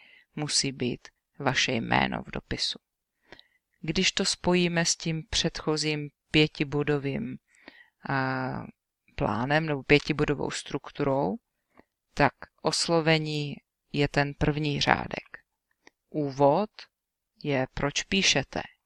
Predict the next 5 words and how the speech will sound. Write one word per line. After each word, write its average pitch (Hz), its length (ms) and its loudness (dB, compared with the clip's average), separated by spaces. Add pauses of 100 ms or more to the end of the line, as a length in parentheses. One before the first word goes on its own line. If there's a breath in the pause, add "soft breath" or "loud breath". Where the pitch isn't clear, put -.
(640)
Názor, 147 680 -2 (200)
co - 160 -12
si - 180 -4
myslíte. 175 800 -2 (720)
Příklad, - 560 0